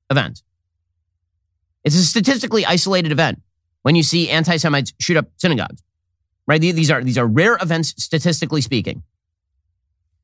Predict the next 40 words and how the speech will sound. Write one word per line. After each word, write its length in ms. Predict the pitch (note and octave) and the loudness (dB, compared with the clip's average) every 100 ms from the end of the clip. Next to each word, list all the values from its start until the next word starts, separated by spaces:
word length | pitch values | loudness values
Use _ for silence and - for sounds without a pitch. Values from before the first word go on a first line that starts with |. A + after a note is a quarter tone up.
| - | -6
So 380 | - D#3+ D3 _ _ _ _ _ _ _ | 2 2 2 _ _ _ _ _ _ _
why 420 | - B2+ B2+ G3 A#3 | -6 -2 2 2 2
are 100 | A3+ | 0
we 120 | G#3 | 0
pretending 560 | F3+ E3+ G#3+ B2+ F#2 A2 _ _ - | -2 0 0 0 -4 -10 _ _ -8
that 140 | C3 - | -8 -4
isolated 480 | D#3+ F#3+ G#3 G#3 E3+ | 0 0 2 0 2
incidents 440 | D#3+ E3+ D#3+ D3+ C3 | 0 0 0 0 -2
like 160 | - C#3 | -2 -2
this 120 | E3 | 0
one, 100 | C#3+ | 0
and 60 | A#2+ | 2
they 60 | |
are 160 | C#3 F3+ | 2 2
isolated 540 | F#3+ G#3 F#3+ E3+ E3+ - | 0 0 0 0 -2 -4
statistically 680 | - - E3 B3 - A#3 A3 | -10 -4 0 0 -2 -2 -2
speaking, 260 | - G3 F2 | 0 -2 -2
doesn't 180 | F2+ | -2
mean 100 | B2+ | 0
they're 100 | D#3+ | 2
not 200 | E3 E3+ - | 2 0 -4
evil, 240 | D3+ D#3+ | -4 -2
they 120 | G#3+ A#2+ | -2 0
are 160 | C3 | 0
evil. 300 | A2+ G2+ B2 - _ | -2 -4 -6 -8 _
Doesn't 200 | - D#3 | 0 0
mean 120 | E3 E3 | 2 2
there 100 | D#3 | 2
aren't 100 | C#3 | 2
more 160 | C#3+ | 0
of 100 | D#3+ | 2
them 180 | D#3+ F3 - | 0 -2 -4
than 180 | B2 | -2
there 100 | C3 | 0
should 140 | B2 D3 | 0 0
be. 80 | F3+ | 0
There 100 | C#3+ | 0
should 120 | D3 | 0
be 100 | F3 | 2
zero. 360 | F#3 F3 - | 2 0 -4